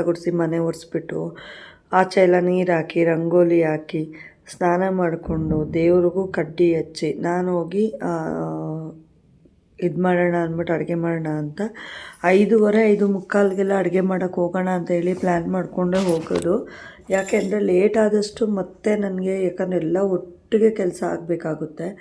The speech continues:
ಈ ಕಡೆ, ಆ, ಇಡ್ಲಿ, ದೋಸೆ, ರೈಸು, ಚಟ್ನಿ ರುಬ್ಕೊಬೇಕು, ಮತ್ತು ಟೊಮೆಟೊ ಚಟ್ನಿಗೂ ಪ್ರಿಪೇರ್ ಆಗಬೇಕು.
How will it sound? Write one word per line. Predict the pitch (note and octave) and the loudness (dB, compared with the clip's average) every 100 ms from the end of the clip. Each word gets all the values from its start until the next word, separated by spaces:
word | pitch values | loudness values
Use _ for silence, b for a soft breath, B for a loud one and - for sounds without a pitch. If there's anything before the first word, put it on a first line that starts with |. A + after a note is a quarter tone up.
| B B B - | B B B -2
ಈ | F#3 | -2
ಕಡೆ, | F#3 G3 G3 G3 G3+ - | 0 0 0 2 0 0
ಆ, | - F3+ F3 E3+ | 0 0 2 2
ಇಡ್ಲಿ, | F3 F3+ F3+ F3+ F3+ | 2 2 2 4 4
ದೋಸೆ, | F3+ E3+ E3 F3 E3 | 4 0 -2 -2 0
ರೈಸು, | E3 E3 E3+ E3 - E3+ E3+ | 0 0 0 -2 0 0 0
ಚಟ್ನಿ | E3+ F3 F3 F3+ | -2 -2 -2 0
ರುಬ್ಕೊಬೇಕು, | F3+ F3+ - F3 E3 E3 E3 E3 D#3+ - _ - | 0 -2 -4 -2 -2 -4 -4 -4 -4 -10 _ -6
ಮತ್ತು | F3+ F3+ F#3 | -4 -2 -2
ಟೊಮೆಟೊ | F#3 E3+ E3+ | 0 0 -2
ಚಟ್ನಿಗೂ | E3+ E3+ - F3 E3 F#3+ | -4 -8 -8 -8 -8 -6
ಪ್ರಿಪೇರ್ | F#3 F3 F3 F3 | -6 -4 -2 -2
ಆಗಬೇಕು. | D#3+ D#3 D#3 D#3 D#3 D#3 D#3+ | -2 -6 -6 -6 -6 -8 -8